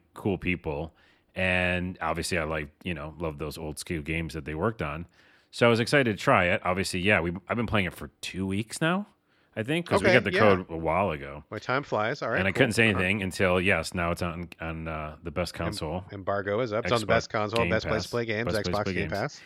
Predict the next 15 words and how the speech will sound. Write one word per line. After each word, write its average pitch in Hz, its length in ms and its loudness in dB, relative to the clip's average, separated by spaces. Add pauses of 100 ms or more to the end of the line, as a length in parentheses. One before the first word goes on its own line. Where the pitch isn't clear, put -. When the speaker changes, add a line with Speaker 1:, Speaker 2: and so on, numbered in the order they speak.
(120)
Speaker 2:
Yep. 104 140 -6 (120)
Speaker 1:
Uh, 110 520 6
and 113 640 2 (480)
it's 120 160 2
a 120 60 4
two 175 340 0
D 156 240 4
action 117 300 2
R 107 120 2
P 104 140 -2
G 92 560 -2 (580)
that's - 440 4 (540)
really 127 560 4
fucking 95 560 0
relaxing. 87 800 -2